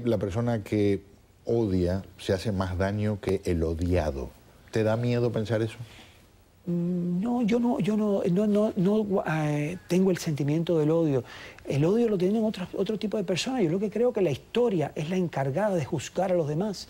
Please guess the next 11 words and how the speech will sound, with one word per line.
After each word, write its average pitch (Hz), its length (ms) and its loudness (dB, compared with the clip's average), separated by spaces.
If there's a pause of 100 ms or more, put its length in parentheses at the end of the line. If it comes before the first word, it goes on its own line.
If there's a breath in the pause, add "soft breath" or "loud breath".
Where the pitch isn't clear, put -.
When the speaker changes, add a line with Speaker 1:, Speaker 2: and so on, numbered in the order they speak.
(300 loud breath)
Speaker 2:
Esta 175 240 -2
señora, 190 440 2
por 165 160 -2
ejemplo, 170 400 -2 (180 loud breath)
que - 100 -2
fue 190 160 0
la 175 120 4
última 160 560 2 (160)
en, 151 680 -2 (340)
en 151 180 2
morir, 165 520 4